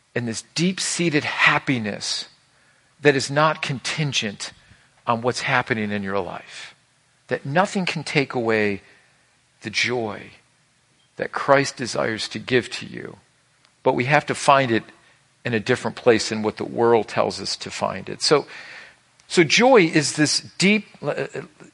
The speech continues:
it's this deep down sense of well-being that abides in the heart of a person who knows all is well between him and the Lord. So this is where it comes from. It's not coming from circumstances from outside of us,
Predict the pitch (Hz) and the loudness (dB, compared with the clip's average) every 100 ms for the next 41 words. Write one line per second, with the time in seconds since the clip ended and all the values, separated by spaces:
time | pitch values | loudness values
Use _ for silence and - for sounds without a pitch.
0 | - 143 - 156 147 139 - 180 214 240 | -12 -8 -6 -6 -6 -8 -4 2 4 2
1 | - - 170 165 156 - 165 160 - - | 0 6 8 8 2 0 2 2 2 4
2 | 131 110 131 151 160 123 135 123 110 101 | 4 4 8 8 8 4 0 0 0 -2
3 | 110 _ _ _ _ _ _ _ - - | -8 _ _ _ _ _ _ _ -20 4
4 | 147 120 - 135 180 175 165 139 151 139 | 6 8 10 10 10 6 2 6 6 6
5 | 117 - 139 123 117 104 123 123 135 120 | 4 0 2 2 0 -6 -6 0 0 0
6 | - 123 139 143 113 117 110 104 107 - | 4 6 6 4 2 4 4 4 -4 -6
7 | 113 104 139 139 139 - 113 104 95 90 | -6 -6 -6 -6 -6 -6 -6 -6 -8 -10
8 | - - _ _ - _ _ - 117 - | -14 -20 _ _ -20 _ _ -2 -2 -2
9 | - - 127 123 208 240 165 151 - 117 | -10 -18 -2 2 2 0 4 4 4 0
10 | 101 - - - - 147 160 - 160 - | -2 -4 -12 -12 0 4 4 2 -6 0
11 | 143 120 - 147 135 127 - 120 - 113 | 0 0 0 0 0 -2 0 0 0 -8
12 | - - _ _ - _ _ 131 113 - | -8 -16 _ _ -20 _ _ 0 0 -2
13 | _ _ _ - 208 220 - 113 101 92 | _ _ _ 8 8 6 6 6 6 0
14 | 95 92 - | -4 -4 -10